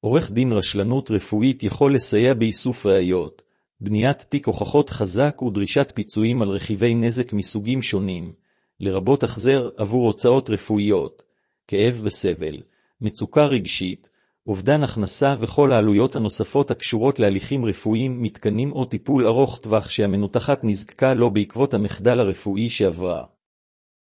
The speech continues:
לסיכום, אם נפגעתן מרשלנות בניתוחי הרמת חזה, אין סיבה שתעברו את זה לבד. בעוד שניתוחי הרמת חזה יכולים לספק תוצאות משביעות רצון,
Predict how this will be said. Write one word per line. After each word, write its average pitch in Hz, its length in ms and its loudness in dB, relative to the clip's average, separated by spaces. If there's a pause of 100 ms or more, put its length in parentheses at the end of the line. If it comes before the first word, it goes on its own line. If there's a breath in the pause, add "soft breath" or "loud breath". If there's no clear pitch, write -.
(220)
לסיכום, 92 680 -4 (340)
אם 117 120 2
נפגעתן 117 520 0
מרשלנות 104 680 -2
בניתוחי 104 480 0
הרמת 117 400 2
חזה, 87 360 -6 (480)
אין 160 180 0
סיבה 107 400 2
שתעברו 101 580 2
את 113 80 0
זה 101 120 2
לבד. 92 400 -2 (1120)
בעוד 120 340 2
שניתוחי 104 500 2
הרמת 101 360 2
חזה 107 260 -2
יכולים 110 420 2
לספק 113 520 -2
תוצאות 113 440 0
משביעות 110 520 -2
רצון, 104 500 0